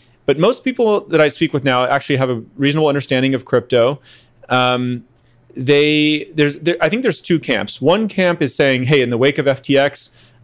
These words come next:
I'm afraid of being associated with crypto, and I'm just gonna kinda wait and see what happens 'cause it's too dicey to even go near it."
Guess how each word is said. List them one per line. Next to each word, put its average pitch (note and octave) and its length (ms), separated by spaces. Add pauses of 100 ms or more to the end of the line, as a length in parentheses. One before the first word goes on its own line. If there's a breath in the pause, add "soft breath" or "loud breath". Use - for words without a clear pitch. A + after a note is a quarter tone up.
I'm D#3+ 200
afraid D#3 400
of B2 140
being C3 160
associated A#2+ 600
with G#2 200
crypto, A2 540
and A#2 220
I'm A2+ 120
just D#3+ 160
gonna C#3+ 200
kinda A#2+ 440
wait D3+ 280
and F3 120
see D#3+ 160
what D3+ 120
happens B2 400
'cause A#2+ 140
it's - 180
too B2+ 360 (380 loud breath)
dicey C3 320
to A#2+ 60
even A#2 260
go A2+ 160
near A#2 200
it." - 220